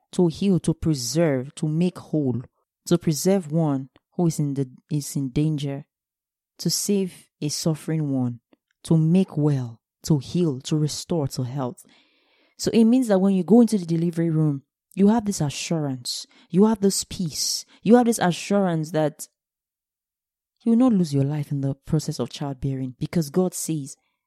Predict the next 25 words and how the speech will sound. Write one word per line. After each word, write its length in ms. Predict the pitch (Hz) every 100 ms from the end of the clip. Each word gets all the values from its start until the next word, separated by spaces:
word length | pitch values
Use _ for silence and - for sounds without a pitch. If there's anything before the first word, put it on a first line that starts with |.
| _
that 180 | 151 -
you 60 | 147
will 60 |
be 100 | 135
saved 840 | 127 - - 175 123 - _ - - _ _ _ _ -
in 120 | 139
childbirth. 760 | - - 139 131 131 117 - - _ _
Hallelujah. 800 | - 139 131 123 131 123 113 - _ _ _ _ _ _
So 120 | -
God's 240 | 196 277 -
word 240 | 220 202
covers 260 | - 196 196
every 340 | 190 180 185
aspect 360 | 180 180 - 147
of 160 | 139 139
our 140 | 131
lives. 520 | 131 135 127 - - - _ _ _ 139
God's 300 | 170 190 -
word 420 | 147 151 185 - -
covers 440 | 185 170 180 -
every 340 | 180 175 165 165
aspect 380 | 165 - 143 135
of 160 | 135
our 120 | 120
lives. 600 | 131 139 143 131 - -